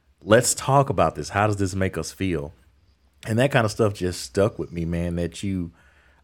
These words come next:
allowed us the vehicle to have those discussions in class and that discourse in class,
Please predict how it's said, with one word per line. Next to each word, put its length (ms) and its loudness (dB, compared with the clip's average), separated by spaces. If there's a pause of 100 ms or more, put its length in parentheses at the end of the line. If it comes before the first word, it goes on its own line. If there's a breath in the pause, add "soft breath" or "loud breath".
allowed 500 6
us 260 2
the 180 -4
vehicle 480 2
to 200 0
have 380 0
those 200 0
discussions 680 -2
in 100 -6
class 400 -2
and 120 -8
that 160 -6
discourse 520 -4
in 80 -10
class, 520 0